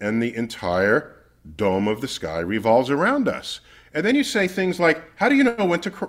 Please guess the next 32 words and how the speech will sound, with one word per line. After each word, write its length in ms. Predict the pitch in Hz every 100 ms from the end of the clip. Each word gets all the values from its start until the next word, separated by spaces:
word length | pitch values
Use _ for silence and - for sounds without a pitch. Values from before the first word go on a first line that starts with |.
| -
when 180 | 147
to 140 | 160 170
plant 380 | - - 104 -
your 80 |
crops?" 440 | 151 262 269 120 - - _
"Oh, 240 | 311 370 277 - _ - -
when 340 | 233 214 196
this 360 | 175 277 277 - 175 - - 135
moon 460 | 170 311 311 254
is 200 | 233 190
in 140 | 214 214
this 180 | 254
constellation." 880 | - 226 247 247 277 311 349 - 196 - - - -
"And 100 | 185
how 100 | 233
do 60 |
you 60 | 247
know 140 | 233
when 240 | 233 233 240
it?" 80 | 202 208
"Oh, 320 | 285 339 - - -
then 380 | 147 131 151 233
when 200 | 185 185 151
this 180 | 254 -
constellation 600 | 226 220 208 165 147 160
is 60 |
there, 180 | 135 202
then 200 | 190 220
the 80 | 233
crops, 440 | - 226 240 - - - -
uh, 120 | 160
grow, 840 | 175 139 139 285 370 359 226 -